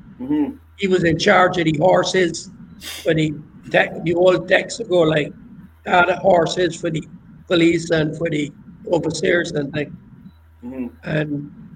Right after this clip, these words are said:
Speaker 2: come to me and say, "Boy, Jones, we are Bajans together.
Speaker 1: Mm-hmm.
Speaker 2: I can get my license. I want you come and ride for me."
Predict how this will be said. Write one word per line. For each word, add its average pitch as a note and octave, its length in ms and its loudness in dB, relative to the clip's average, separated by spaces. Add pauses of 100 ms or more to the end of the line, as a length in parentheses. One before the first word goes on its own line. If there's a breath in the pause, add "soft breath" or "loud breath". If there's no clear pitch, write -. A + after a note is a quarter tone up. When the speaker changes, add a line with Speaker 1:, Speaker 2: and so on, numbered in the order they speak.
(400)
Speaker 2:
come F3+ 320 2
to E3 100 -4
me E3 180 0
and - 100 -12
say, E3+ 140 2
"Boy, E3 400 0 (380)
Jones, F3 520 -2 (1700)
we F3+ 200 4
are E3+ 120 6
Bajans E3 540 2
together. F3 480 4 (480)
Speaker 1:
Mm-hmm. C#3+ 200 0
Speaker 2:
I F3+ 80 4
can E3+ 180 2
get F3 220 -4
my F3+ 220 -2
license. E3 360 0
I E3+ 140 4
want F3 220 -2
you F3 100 2
come E3 220 -2
and D#3+ 120 0
ride E3 240 0
for D#3 120 -4
me." D3 180 -4